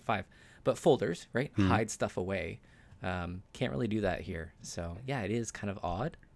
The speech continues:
Speaker 1: but maybe Nintendo just shrugs and says, "You'll buy it anyway."
Speaker 2: <sighs> Or, like, yeah, I wonder what, what it would be if you, if you're gonna dedicate it as a family console, you're just not gonna have them there, or,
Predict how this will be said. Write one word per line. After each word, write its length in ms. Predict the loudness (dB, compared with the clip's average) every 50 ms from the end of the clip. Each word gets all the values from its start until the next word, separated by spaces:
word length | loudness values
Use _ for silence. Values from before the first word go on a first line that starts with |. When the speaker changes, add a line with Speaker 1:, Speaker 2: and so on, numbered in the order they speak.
| -8 -4
Speaker 1:
but 120 | 0 0
maybe 240 | 2 2 2 2 2
Nintendo 420 | 0 0 0 -2 -2 0 -2 -2
just 300 | -2 -2 -4 -6 -6 -10 -16 -16
shrugs 640 | -14 -10 -6 -2 -2 -2 -2 -4 -8 -10 -10 -10 -8 -8 -8 -10 -12 -12
and 80 | -8
says, 140 | -6 -4 -2
"You'll 100 | -2 -2
buy 140 | 0 0 0
it 100 | 0 -2
anyway." 540 | -2 -2 -2 0 0 0 0 -2 -4 -6 -8 -14 -18 -20 -20 -20 -20 -20 -16 -8 -4
Speaker 2:
<sighs> 80 | -4 -4 -4 -4 -8 -10 -14 -16 -18 -18 -18 -18 -18 -18 -20 -20 -20 -20 -20 -20 -20 -10 0 6
Or, 180 | 8 8 10 10
like, 320 | 10 8 6 4 -2 -12 -16 -16 -16 -16 -18 -20 -20 -20 -12
yeah, 240 | -6 -2 0 2 2
I 180 | 2 4 6 6
wonder 240 | 8 8 8 8 8
what, 220 | 6 6 6 8
what 120 | 8 10
it 60 | 10 10
would 140 | 10 8
be 140 | 8 8 8
if 140 | 8 8 8
you, 160 | 8 8 8 6
if 120 | 6 8
you're 100 | 10 10
gonna 200 | 10 10 10 8
dedicate 420 | 10 12 12 12 12 12 10 8 8
it 100 | 8 8
as 140 | 6 6 4
a 40 |
family 280 | 4 6 6 8 8 8
console, 360 | 8 6 6 6 8 8 8
you're 60 | 8
just 160 | 8 6 4 4
not 120 | 2 2
gonna 120 | 2 2 2
have 180 | 2 2 2 2
them 140 | 0 2 6
there, 460 | 8 10 10 10 10 10 8 6 4
or, 520 | 4 4 6 8 8 8 8 8 6 4